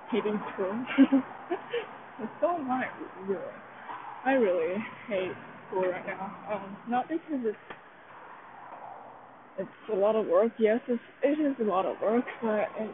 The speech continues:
it seems useless. Like, it's, I don't know. It's just not fun right now, but I am getting super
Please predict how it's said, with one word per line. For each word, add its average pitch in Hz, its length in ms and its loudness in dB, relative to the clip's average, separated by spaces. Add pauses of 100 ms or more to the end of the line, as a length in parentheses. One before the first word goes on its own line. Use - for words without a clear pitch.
(100)
it 220 120 0 (140)
seems 240 280 4 (100)
useless. 190 500 2 (440)
Like, 190 260 0 (2750)
it's, 196 180 -2 (800)
I 220 60 2
don't 202 100 -2
know. 165 80 -10 (2750)
It's 196 100 -8
just - 240 -20
not 165 160 -10 (100)
fun - 200 -8
right - 240 -14
now, - 200 -10
but - 1700 -8
I 220 160 0
am 220 520 2
getting 214 440 4 (540)
super 233 320 2